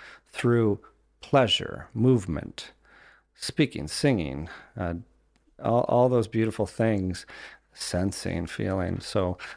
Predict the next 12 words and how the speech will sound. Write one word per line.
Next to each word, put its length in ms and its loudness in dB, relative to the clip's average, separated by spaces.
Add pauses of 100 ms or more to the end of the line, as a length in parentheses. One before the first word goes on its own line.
(140)
um, 340 -2
that's 300 -4
one, 340 -2
uh, 300 -2
approach 400 -6
that's 100 -14
been 160 -4
really 220 0
helpful, 580 -2 (640)
um, 460 -4 (320)
both 400 4 (580)
f-, 220 -20